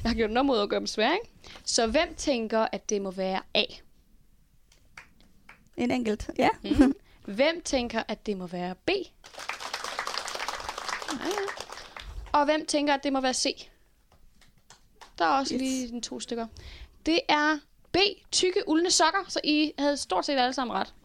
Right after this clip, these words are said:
Speaker 2: Yes.
Speaker 1: Han siger det, da han kigger ind i drømmespejlet.
Speaker 2: Mm.
Speaker 1: At, øh, han bliver ved med at få bøger til jul, men han vil bare helst have sokker.
Speaker 2: Ja.
Speaker 1: Folk, de forstår ikke, at sokker, det er noget særligt, åbenbart.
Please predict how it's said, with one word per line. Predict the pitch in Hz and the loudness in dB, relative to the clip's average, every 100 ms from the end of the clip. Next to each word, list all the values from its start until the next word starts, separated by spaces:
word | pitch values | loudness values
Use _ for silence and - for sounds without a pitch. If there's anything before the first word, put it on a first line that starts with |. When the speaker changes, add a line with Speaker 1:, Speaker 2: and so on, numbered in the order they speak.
| - | 0
Speaker 2:
Yes. | 285 330 | 2 4
Speaker 1:
Han | 254 | 2
siger | - 294 | 4 2
det, | 294 | 4
da | 254 | 2
han | 240 226 220 | 2 -2 -4
kigger | - 262 | 0 2
ind | 233 226 | 2 2
i | |
drømmespejlet. | 220 226 262 - 214 180 170 - | 2 2 2 2 4 4 0 2
Speaker 2:
Mm. | 285 349 339 262 - | 4 4 0 -4 -6
Speaker 1:
At, | 220 - | -6 0
øh, | 220 | 0
han | 233 240 | 0 0
bliver | 254 | 2
ved | 285 | 4
med | 311 294 | 4 4
at | - 240 226 | 4 4 2
få | - - | -4 -6
bøger | 247 320 294 | 0 4 4
til | 214 208 | 2 0
jul, | 247 196 | 0 -2
men | 208 - | -8 -8
han | 240 | -2
vil | 247 247 | -2 0
bare | 269 269 | 0 2
helst | 269 240 | 0 -4
have | 220 | -4
sokker. | - 214 233 - - | -2 -2 -2 -8 -2
Speaker 2:
Ja. | 277 269 - _ | 0 0 -2 _
Speaker 1:
Folk, | - 262 | 0 0
de | - | 0
forstår | 247 - 262 226 | -4 2 2 4
ikke, | 233 - | 0 -4
at | 202 - - - | -6 -6 -14 -18
sokker, | - 247 240 | -4 -2 0
det | 214 226 | -2 -2
er | |
noget | 214 202 | -2 -2
særligt, | 190 185 208 - - - - | 0 0 -2 -12 -16 -10 -4
åbenbart. | 185 175 151 | -4 -2 -6